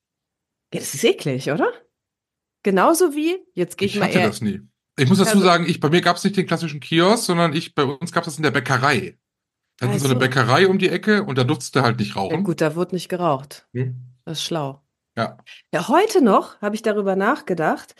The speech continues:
Speaker 1: wie ungünstig das ist, wenn man zum Beispiel Kekse, ähm, Kekspackungen, die offen sind, und Tee im gleichen Schrank lagert. Das schon mal erlebt?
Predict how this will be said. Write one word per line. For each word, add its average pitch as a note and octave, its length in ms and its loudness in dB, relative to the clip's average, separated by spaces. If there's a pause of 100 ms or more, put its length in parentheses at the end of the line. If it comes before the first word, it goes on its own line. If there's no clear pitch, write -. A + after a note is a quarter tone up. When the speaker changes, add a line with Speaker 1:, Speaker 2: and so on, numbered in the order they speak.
(200)
Speaker 1:
wie F#3+ 140 -4
ungünstig A#3 720 4
das D3 220 -6
ist, B3 380 -4 (200)
wenn F#3 240 4
man F3+ 360 4
zum F3+ 180 -4
Beispiel A3 600 0
Kekse, C#4 880 0 (960)
ähm, F3 600 2
Kekspackungen, G#3+ 720 0
die F3 120 0
offen A3 320 0
sind, F3+ 420 0
und F#3+ 320 -2
Tee B3+ 360 4
im E3 220 0
gleichen F3+ 340 2
Schrank G#3 320 -2
lagert. A#2+ 540 -6 (560)
Das - 180 -8
schon C#4+ 140 2
mal D#4 100 0
erlebt? D#4 480 -6